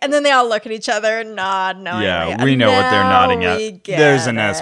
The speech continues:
Speaker 2: P in her life.
Speaker 1: Okay, yeah, there's an S P. She's a potential trouble source. We probably shouldn't be talking to her. Okay.
Speaker 2: And so she
Speaker 1: Yeah.
Speaker 2: started right off the bat with, "This is all about this book."
Speaker 1: Yeah, The Problems of Work by L. Ron Hubbard.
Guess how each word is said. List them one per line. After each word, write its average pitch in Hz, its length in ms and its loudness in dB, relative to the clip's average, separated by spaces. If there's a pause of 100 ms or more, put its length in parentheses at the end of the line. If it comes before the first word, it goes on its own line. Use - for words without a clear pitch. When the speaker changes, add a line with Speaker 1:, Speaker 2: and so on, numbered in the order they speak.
Speaker 2:
P 98 160 -4
in 90 100 -2
her 87 120 -6
life. 78 360 -2
Speaker 1:
Okay, - 200 -10
yeah, 151 200 -12
there's 208 200 -8
an 233 100 -8
S 240 180 -8
P. 208 420 -12
She's 202 280 -10
a 233 60 -8
potential 254 420 -8
trouble 208 340 -8
source. 196 480 -10
We 233 80 -14
probably 233 380 -6
shouldn't 220 260 -14
be 220 100 -14
talking 247 580 -8
to - 120 -14 (140)
her. 220 280 -8 (440)
Okay. 151 640 -12
Speaker 2:
And 127 340 0
so 135 220 -2
she 170 220 -6
Speaker 1:
Yeah. 220 40 -8
Speaker 2:
started 208 380 -2
right 127 220 0
off 127 180 -2
the 113 80 -8
bat 110 600 -6
with, 101 340 -4
"This 123 300 -6
is 127 140 -6
all 117 220 0
about 98 360 -4
this 110 220 -4
book." 104 600 -4
Speaker 1:
Yeah, 294 600 -2
The 202 160 -10
Problems 220 560 -8
of 220 140 -14
Work 262 260 -4
by 180 160 -6
L. 175 200 -6
Ron 202 180 -10
Hubbard. 208 420 -12